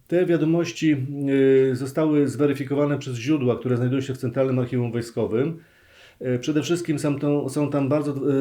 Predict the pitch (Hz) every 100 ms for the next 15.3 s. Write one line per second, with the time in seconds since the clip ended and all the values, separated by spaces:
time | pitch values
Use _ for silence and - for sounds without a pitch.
0 | 135 131 117 143 151 143 135 127 123 151
1 | 123 110 98 113 110 113 117 113 110 107
2 | - 120 113 120 123 117 123 113 110 110
3 | - 120 104 107 - - 143 - - 165
4 | - 127 131 131 123 120 - _ _ _
5 | 135 123 135 135 139 135 135 139 135 127
6 | 127 127 147 175 156 - 131 135 143 147
7 | 143 131 139 135 135 120 123 123 120 123
8 | - 110 113 185 - - - - - -
9 | - 156 175 170 175 165 131 127 143 147
10 | 180 170 165 170 170 165 156 - - -
11 | - 143 147 151 170 160 131 151 139 143
12 | 135 120 117 143 139 135 - 104 - 117
13 | 104 131 127 127 107 - - 160 180 -
14 | 127 123 123 147 127 131 120 120 98 -
15 | 151 170